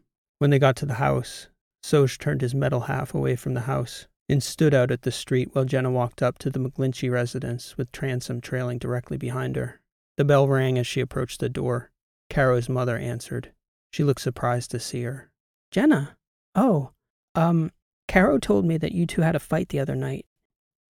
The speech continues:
Can you go get him for me?" Jenna said. "I need to talk to him." "Let me check." Caro's mother cast a long look at Transom and then a brief look out to the street. "I'm not certain he wants to see you, Jenna.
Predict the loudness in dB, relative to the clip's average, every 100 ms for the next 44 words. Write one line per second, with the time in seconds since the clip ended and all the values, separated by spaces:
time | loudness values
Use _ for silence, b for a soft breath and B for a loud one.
0 | 0 4 4 4 4 2 0 0 2 0
1 | -2 _ -4 0 0 0 -4 -4 -10 _
2 | _ _ 2 2 2 0 -2 -4 -4 -4
3 | -4 -8 _ _ _ _ _ _ -2 2
4 | 4 4 2 0 0 0 0 -6 -18 _
5 | _ _ _ 2 4 4 2 0 0 -2
6 | -2 -2 -4 -2 0 0 0 -2 -4 -4
7 | -4 -4 -4 -6 -8 _ _ 2 4 4
8 | 2 0 0 -2 0 -2 -4 -6 -6 -4
9 | -2 -4 _ _ _ _ 0 0 0 -4
10 | _ -4 2 4 6 6 4 0 -4 -2
11 | 0 2 2 2 -2 -2 -4